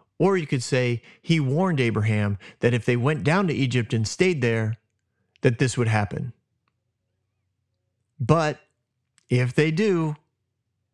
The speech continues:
God was still gonna be there. And after four hundred years, because God understands how people operate, he understands how long it takes for people to change.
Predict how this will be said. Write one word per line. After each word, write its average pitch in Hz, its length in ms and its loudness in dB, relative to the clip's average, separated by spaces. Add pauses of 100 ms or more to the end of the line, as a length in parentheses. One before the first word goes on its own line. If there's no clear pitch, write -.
(180)
God 123 260 2
was 127 160 -2
still 147 320 0
gonna 143 220 0
be 143 180 0
there. 107 400 0 (460)
And 98 120 0
after 110 280 0
four 127 240 0
hundred 127 280 -2
years, 139 520 -2 (480)
because 110 380 0
God 120 240 2
understands 139 720 0 (200)
how - 220 0
people 147 360 0
operate, 131 500 0
he 107 160 -2
understands 131 580 0
how 120 120 2
long 120 300 0
it 131 120 -2
takes 147 220 0
for 143 120 -2
people 147 300 0
to 151 80 0
change. 151 440 0